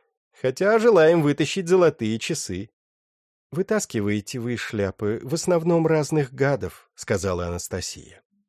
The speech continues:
"Учёные дерзали создать пигменты, а получили яды, взрывчатку и отравляющие вещества".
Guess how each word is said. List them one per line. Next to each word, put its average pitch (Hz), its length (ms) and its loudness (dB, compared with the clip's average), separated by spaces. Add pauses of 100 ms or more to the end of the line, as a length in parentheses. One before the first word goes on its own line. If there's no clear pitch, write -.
(380)
"Учёные 175 520 2
дерзали 131 480 0
создать 110 640 -2
пигменты, 95 680 -4 (540)
а 127 100 -2
получили 120 480 -2
яды, 156 540 -2 (160)
взрывчатку 110 720 -4
и 123 80 2
отравляющие 123 800 0
вещества". 90 600 -8